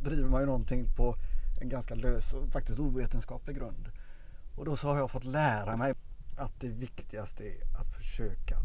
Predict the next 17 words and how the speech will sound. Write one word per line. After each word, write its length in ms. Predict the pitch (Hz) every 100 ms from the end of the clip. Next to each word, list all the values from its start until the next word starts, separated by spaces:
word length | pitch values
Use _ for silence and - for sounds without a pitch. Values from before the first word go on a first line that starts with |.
| -
så 60 | -
hårt 560 | - - 160 156 -
man 160 | 123 123
någonsin 380 | 120 107 - 110
kan 200 | - - - - - - -
falsifiera 840 | 123 104 - 117 - 110 123 123 - - - -
sina 260 | - 117
egna 140 | 113 107
hypoteser. 580 | 107 110 110 107 - - - - - -
För 80 | -
det 80 |
är 40 | 139
väldigt 220 | 151 139
svårt 260 | - - -
att 80 |
bevisa 500 | 143 - - - -
någonting 340 | 151 143 -